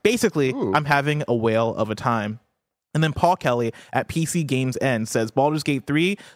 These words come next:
Speaker 1: uh, three's world is beautiful, layered, and complex, and challenges you to attack it how you want. And though this is what makes it a little daunting, it's also what makes me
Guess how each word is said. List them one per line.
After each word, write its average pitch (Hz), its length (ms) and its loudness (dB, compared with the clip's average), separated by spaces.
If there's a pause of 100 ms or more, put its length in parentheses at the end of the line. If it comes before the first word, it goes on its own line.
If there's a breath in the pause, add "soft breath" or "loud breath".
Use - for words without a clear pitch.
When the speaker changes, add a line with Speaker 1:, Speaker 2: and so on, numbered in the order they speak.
Speaker 1:
uh, 123 240 2
three's 196 300 2
world 143 500 2
is 131 100 0
beautiful, 147 500 0 (280 loud breath)
layered, 156 480 2
and 135 120 -2
complex, 120 500 0 (340 loud breath)
and 202 180 2
challenges 185 540 2
you 190 180 2
to 147 140 0
attack 143 340 0
it 151 100 -2
how 127 160 2
you 117 160 0
want. 117 280 0 (380 loud breath)
And 156 140 2
though 190 340 4
this 151 140 0
is 156 100 0
what 147 220 4
makes 147 260 0
it 151 80 4
a 131 40 4
little 127 260 2
daunting, 165 500 2 (180 loud breath)
it's 151 140 2
also 220 280 2
what 214 80 2
makes 143 260 0
me 143 180 0